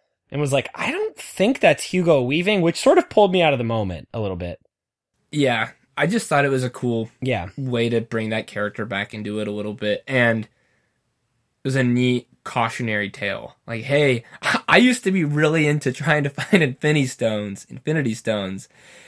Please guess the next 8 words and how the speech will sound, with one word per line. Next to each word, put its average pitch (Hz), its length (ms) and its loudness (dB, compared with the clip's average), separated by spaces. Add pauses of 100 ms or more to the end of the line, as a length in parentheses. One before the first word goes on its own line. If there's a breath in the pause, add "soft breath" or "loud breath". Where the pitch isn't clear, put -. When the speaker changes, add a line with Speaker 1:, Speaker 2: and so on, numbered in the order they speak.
Speaker 2:
and 113 160 2
now 160 280 6
I'm 151 120 0
here 120 640 0 (760 soft breath)
on 120 100 -2
this 120 200 -2 (440)
weird 165 400 2
planet, 139 600 0